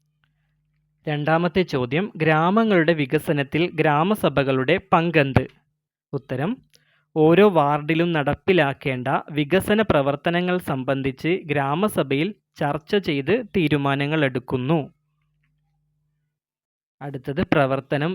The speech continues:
എട്ട്. പ്രവർത്തനം എട്ടിൽ ചോദിച്ചിരിക്കുന്നത് മൂന്ന് ചോദ്യങ്ങളാണ്. ഒന്നാമത്തെ ചോദ്യം, എന്താണ് തുറമുഖം?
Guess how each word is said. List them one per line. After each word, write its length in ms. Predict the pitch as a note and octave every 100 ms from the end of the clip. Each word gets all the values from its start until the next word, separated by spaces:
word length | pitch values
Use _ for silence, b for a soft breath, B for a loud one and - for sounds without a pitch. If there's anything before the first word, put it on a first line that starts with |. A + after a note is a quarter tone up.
| -
എട്ട്. 440 | D3+ - _ D3 D3+ - _ _ _ _ _ _ _ _ _ _ -
പ്രവർത്തനം 480 | C#3+ C3 B2 C#3+ D3
എട്ടിൽ 240 | C#3 C#3+
ചോദിച്ചിരിക്കുന്നത് 920 | C#3+ D3 B2 B2 C3 B2+ B2+ B2 D3+ A3+ _ _ _ _ _ D3
മൂന്ന് 280 | D3+ F3 F#3+
ചോദ്യങ്ങളാണ്. 760 | D#3+ C3 C#3 C3+ C3 B2 B2+ A#3 C4 _ _ _ _ -
ഒന്നാമത്തെ 460 | C#3+ C#3+ D3 D3+ F3+
ചോദ്യം, 380 | D3+ C3 C#3+ F#3 -
എന്താണ് 600 | D3+ D#3+ F#3 F3 C3 F3 -
തുറമുഖം? 540 | C#3+ B2+ B2 A#2 C#3+